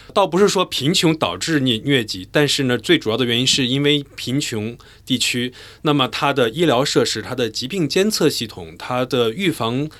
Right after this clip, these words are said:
卫生措施都不会很好。对于包括疟原虫在内的其他的各种传染病，它都是一个相对来讲，对传染病来说是一个很便利的条件，让它更促进它传播。比如说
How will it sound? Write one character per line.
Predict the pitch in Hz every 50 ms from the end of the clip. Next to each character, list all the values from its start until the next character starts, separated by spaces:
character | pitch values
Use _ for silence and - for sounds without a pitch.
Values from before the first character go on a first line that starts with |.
| - - -
卫 | 180 175
生 | 165 - 202 226
措 | 220 - 220 160
施 | 120 - - - 110
都 | 104 156 147
不 | 127 143
会 | 151 143
很 | - 123 131 139
好。 | - - 156 - - - - - - - - - - -
对 | 180 165 156
于 | 147 151 151 -
包 | - 160 160
括 | 165 - 160 139
疟 | 156
原 | 170 165 147 156 156
虫 | 151 - 120 127
在 | 135 - 147 135 131
内 | 131 139 139 131 127 117 110 - - -
的 | 127 117 113 110 107
其 | 104 - - - 139 139
他 | 135 135 156 151
的 | 139 143 123 123
各 | - - 269 233
种 | 175 117
传 | 110 - 131 127
染 | 110 101
病， | 107 123 113 101
它 | - - - 156
都 | 156 - 226 -
是 | - - 147 123
一 | 110 110
个 | 110 - 127 117 110 - - - - - - -
相 | - - - 175 170 165
对 | 165 165 147
来 | 135 127 135
讲， | 131 131 117 117
对 | - 156 143 135 - -
传 | - - 170 190
染 | 196 156
病 | 170 175
来 | 147 123
说 | 117 127 123
是 | - - 123
一 |
个 | 117 107
很 | - 113 107
便 | - 226 214
利 | 185 147
的 | 127 123
条 | - - 107 117
件， | 120 113
让 | 107
它 | 107 131
更 | 135 185 160 139 127 123 - - - - - - _ _
促 | - - - 269
进 | 196 143
它 | 113 117 110
传 | - - 90 92
播。 | 92 98 95 87 - - - - - - - - _ _ - - - _ - - - -
比 | 131 131
如 | 139 156
说 | 156 - 170 165 165 175